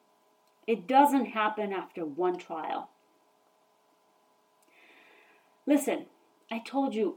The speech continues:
my life's mission is summarized in helping people achieve their optimal health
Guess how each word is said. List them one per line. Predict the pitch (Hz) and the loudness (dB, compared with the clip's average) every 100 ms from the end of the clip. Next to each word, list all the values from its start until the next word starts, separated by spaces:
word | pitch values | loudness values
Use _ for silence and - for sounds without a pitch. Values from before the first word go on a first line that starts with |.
| - | -6
my | 202 | -6
life's | 202 208 226 226 - - | 0 4 4 2 -4 -14
mission | 190 202 247 - - - - _ | -4 0 0 -2 -10 -14 -20 _
is | 202 202 | -12 -10
summarized | - 214 214 214 196 185 185 175 | -4 -2 -2 -2 -2 -4 -6 -8
in | - 180 | -10 -10
helping | 170 170 170 170 | -8 -8 -6 -8
people | - 170 - 160 - _ _ _ - | -6 -8 -8 -12 -12 _ _ _ -8
achieve | 202 - 214 214 208 180 | -8 -6 -2 2 0 0
their | 165 - 175 | -8 -4 0
optimal | 175 170 190 185 180 | 0 -2 -8 -6 -6
health | - 151 - | -4 -6 -8